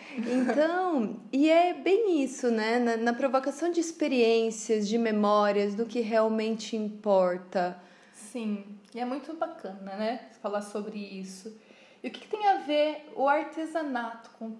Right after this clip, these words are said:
Speaker 2: tudo isso? Porque o nosso podcast tá muito relacionado ao artesanato. Tem tudo a ver.
Speaker 1: Tudo a ver, gente.
Speaker 2: Tudo a ver porque tem uma coisa que acontece com as artesãs. Conta, Paulo, o que que
Speaker 1: Ah,
Speaker 2: acontece com as artesãs?
Speaker 1: vou falar porque já aconteceu comigo, já me
Speaker 2: Uhum.
Speaker 1: peguei fazendo isso.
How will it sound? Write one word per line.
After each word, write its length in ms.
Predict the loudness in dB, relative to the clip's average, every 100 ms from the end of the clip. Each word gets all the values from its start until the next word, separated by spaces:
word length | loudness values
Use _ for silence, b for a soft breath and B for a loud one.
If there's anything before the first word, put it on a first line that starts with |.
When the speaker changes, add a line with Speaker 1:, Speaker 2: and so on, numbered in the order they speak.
| -6
Speaker 2:
tudo 480 | 2 2 0 -4 -2
isso? 680 | -2 -6 -10 -16 -18 -12 -10
Porque 260 | -10 -10 -8
o 40 |
nosso 220 | -8 -8 -6
podcast 680 | -6 -6 -2 0 0 -2
tá 240 | -6 -2 -2
muito 280 | -4 -6
relacionado 420 | -6 -6 -6 -8 -4
ao 60 |
artesanato. 880 | -6 -6 -8 -6 -4 -4 -4 -8 -14 -16 B B B B -12
Tem 140 | -12
tudo 340 | -8 -8 -6 -8
a 20 |
ver. 220 | -8 -14 -18 -20 _ _ -20 _ 4
Speaker 1:
Tudo 580 | 8 8 6 4 0 4
a 180 | 4 4
ver, 460 | 2 2 4 4
gente. 760 | 2 2 4 2 -2 -4 -6 0
Speaker 2:
Tudo 200 | 2 4
a 60 | 2
ver 180 | 0 -2
porque 680 | -4 -4 -6 -4 -2 -2 -4
tem 100 | -6
uma 140 | -6 -6
coisa 540 | -4 0 2 0 -4
que 60 | -8
acontece 380 | -6 -4 -6 -2
com 100 | -2
as 100 | 0
artesãs. 480 | -2 -2 -2 -2 -2
Conta, 340 | -2 0 -2
Paulo, 340 | -4 0 0
o 40 | -2
que 60 |
que 80 | -8
Speaker 1:
Ah, 20 | -4
Speaker 2:
acontece 380 | -2 -2 -2
com 140 | 0 0
as 100 | 2
artesãs? 720 | 0 0 -6 -4 -8 -10 -6
Speaker 1:
vou 220 | 4 4
falar 400 | 6 4 4 4
porque 460 | 2 2 4 4 4
já 140 | 4
aconteceu 540 | 2 0 -2 -2 2 0
comigo, 480 | 0 0 2 2 2
já 160 | 0
me 140 | 0 0
Speaker 2:
Uhum. 80 |
Speaker 1:
peguei 400 | 0 0 2 0 0
fazendo 560 | -4 0 0 0 -2
isso. 340 | -2 -4 -8